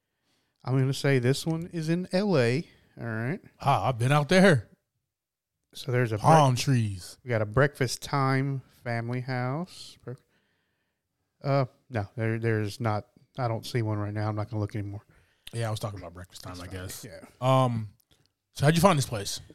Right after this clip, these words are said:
Speaker 1: Uh, just the multiple trips to the Regal Theater.
Speaker 2: See, guys, this is what I'm saying. Get off your ass.
Speaker 1: <laughs>
Speaker 2: Go to the theater.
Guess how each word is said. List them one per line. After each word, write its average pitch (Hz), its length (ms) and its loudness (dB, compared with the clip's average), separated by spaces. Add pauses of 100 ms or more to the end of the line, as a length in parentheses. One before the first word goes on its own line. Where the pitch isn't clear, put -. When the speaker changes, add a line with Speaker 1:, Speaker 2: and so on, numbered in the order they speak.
(260)
Speaker 1:
Uh, 139 360 4 (100)
just 143 400 -4
the 139 140 4
multiple 143 440 4
trips - 360 -2
to 165 240 0
the 160 580 -4 (180)
Regal 156 300 2
Theater. 113 420 -2 (300)
Speaker 2:
See, 175 320 2
guys, 208 460 4 (720)
this 151 280 2
is 180 80 0
what 175 120 2
I'm 165 100 2
saying. 123 500 -2 (540)
Get 131 200 2
off 135 260 2
your 170 160 2
ass. 143 580 4 (140)
Speaker 1:
<laughs> - 720 -4
Speaker 2:
Go 185 680 6 (440)
to 185 480 2
the 139 220 2
theater. 156 920 -2